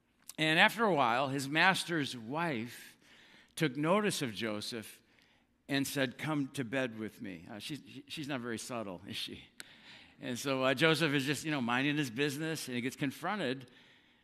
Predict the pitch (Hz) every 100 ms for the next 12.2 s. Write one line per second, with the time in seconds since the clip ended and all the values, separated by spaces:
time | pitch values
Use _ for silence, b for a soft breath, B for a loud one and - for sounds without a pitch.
0 | b 120 135 139 120 131 127 - - -
1 | _ - 156 175 120 82 80 - _ -
2 | 143 196 190 190 190 - 127 120 107 98
3 | 110 110 113 120 110 - _ 113 107 120
4 | 123 110 110 120 113 98 104 - 117 113
5 | 113 107 98 110 113 120 117 110 113 110
6 | 110 104 101 90 - 127 127 127 123 120
7 | 127 - 92 - 87 98 101 117 117 123
8 | 123 123 123 113 - b b b b b
9 | b - 143 - 180 131 104 82 - 147
10 | 135 107 104 120 160 156 123 95 - B
11 | B 156 160 175 196 240 240 233 170 175
12 | 151 160